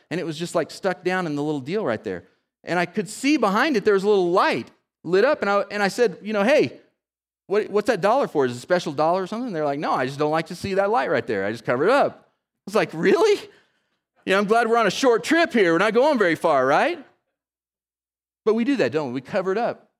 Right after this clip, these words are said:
Maybe we cover it up with money, with spending, with busyness,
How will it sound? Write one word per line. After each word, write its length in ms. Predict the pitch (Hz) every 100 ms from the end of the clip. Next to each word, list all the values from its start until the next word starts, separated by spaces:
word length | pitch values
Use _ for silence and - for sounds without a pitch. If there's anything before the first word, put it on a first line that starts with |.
| _
Maybe 120 | 113
we 40 | 120
cover 200 | 135 143
it 40 |
up 60 | 165
with 80 | 180
money, 320 | 240 254 - _ _
with 120 | 127
spending, 440 | - 214 254 151 - _ _ _ _ _ _ _ _ _ _ _ _ _
with 140 | 123 _
busyness, 600 | 131 175 185 120 -